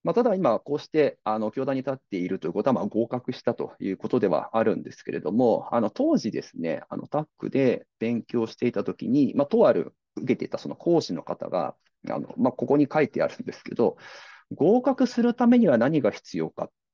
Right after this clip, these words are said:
ていうことについて、あの、諦めないことです」っていうふうにおっしゃってたんですね。まあ、そりゃそうだっていう話ではあるんですけど、この時間やっぱり、あの、途中で諦めてしまう方が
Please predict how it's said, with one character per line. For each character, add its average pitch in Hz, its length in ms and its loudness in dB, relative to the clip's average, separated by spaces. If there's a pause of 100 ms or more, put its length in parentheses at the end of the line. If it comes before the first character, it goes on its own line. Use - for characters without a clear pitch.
て 80 80 -4
い 87 100 -2
う 87 60 -6
こ 92 120 -12
と - 120 -8
に 73 100 -12
つ - 120 -14
い - 60 -12
て、 - 160 -12
あ - 60 -8
の、 - 80 -12
諦 - 380 -4
め 214 100 6
な 185 120 6
い 104 60 2
こ - 120 -4
と - 100 -6
で - 100 -8
す」 - 180 -18 (500)
っ - 20 -20
て - 80 -2
い 107 60 4
う 101 60 4
ふ 117 140 -2
う 92 80 2
に - 300 -10 (140)
お - 60 -8
っ - 20 -8
し - 80 -4
ゃ - 40 -2
っ - 80 -10 (160)
て - 80 -10
た - 120 -8
ん - 60 -18
で - 60 -16
す - 120 -14
ね。 139 220 -10 (160)
ま - 100 -4
あ、 - 20 -8
そ - 200 -10
り - 100 4
ゃ 165 100 4
そ 285 320 4
う 143 40 6
だ 131 80 6
っ 143 60 -2
て - 180 -4
い - 40 2
う - 20 0
話 107 340 -2
で 135 120 -2
は 80 180 -2
あ 101 60 2
る 110 120 -2
ん - 60 -10
で - 80 -16
す - 100 -20
け - 120 -16
ど、 110 340 2 (540)
こ 156 140 -2
の 277 100 0
時 - 140 -12
間 254 120 0
や 123 120 2
っ - 40 -10
ぱ 131 120 -2
り、 123 60 4
あ 104 60 2
の、 85 120 -4
途 - 200 -6
中 277 320 -2
で 285 80 4
諦 190 400 0
め 330 120 -2
て 202 100 0
し 135 140 -6
ま 120 140 4
う 113 100 0
方 - 360 -4
が 82 340 -4